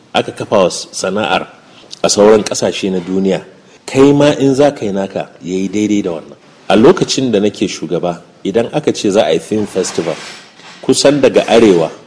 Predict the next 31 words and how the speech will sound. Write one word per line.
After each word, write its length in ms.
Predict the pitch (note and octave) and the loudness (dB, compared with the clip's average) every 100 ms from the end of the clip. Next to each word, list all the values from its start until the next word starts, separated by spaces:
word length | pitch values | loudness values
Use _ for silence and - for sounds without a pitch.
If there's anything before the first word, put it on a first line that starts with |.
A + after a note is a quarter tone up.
| _ _ - | _ _ 0
ba 160 | A#2+ | 2
ma 160 | C3 A#2 | 4 4
wuce 260 | A2+ - | 2 0
mutum 360 | G2+ E2+ A#2 G#2 | -6 -6 -6 -6
biyu 180 | F2+ G2+ | -4 -6
ko 140 | - A2 - | -4 -6 -4
uku 260 | - - - - - - | -8 -12 -16 -16 -14 -8
da 80 | F#2+ | -6
muke 340 | G#2+ G#2+ G#2 - | -6 -4 -4 -2
iya 140 | G#2+ | -4
zuwa 200 | F2+ F#2+ | -2 -4
film 200 | F2 F2+ | -6 -10
festival. 420 | F2 D2+ - D2+ - _ _ - | -12 -12 -12 -14 -16 _ _ -12
Saboda 360 | - A2 G2+ G2+ | -4 2 4 4
haka 220 | - G2 | 2 -2
a 40 | |
matsayina 420 | F2 G2 G2+ A2 A2 | -2 0 2 2 2
na 80 | |
shugaba 360 | A2 G2 E2+ F#2 | 0 -2 -2 2
a 160 | G2+ F2+ | 2 0
wannan 160 | F2+ | -2
lokacin, 380 | G2+ G2+ - F#2+ - - - - | -4 -4 -8 -12 -14 -20 -20 -6
sai 220 | - G#2+ | 2 6
na 80 | G#2+ | 6
mai 200 | G#2 A2 | 6 4
da 80 | G2 | 2
hankali 440 | F#2+ F#2 - F2 | -2 -6 -6 -4
akan 320 | C2+ - F2+ | -4 -6 -10
training, 380 | E2 - E2+ D#2+ - - - - - | -8 -6 -6 -8 -14 -20 -20 -20 -6
wato 260 | F2+ E2+ E2+ | -4 -2 -2
horaswa. 560 | F#2+ F#2 F#2 - D2+ | 2 2 2 -2 -6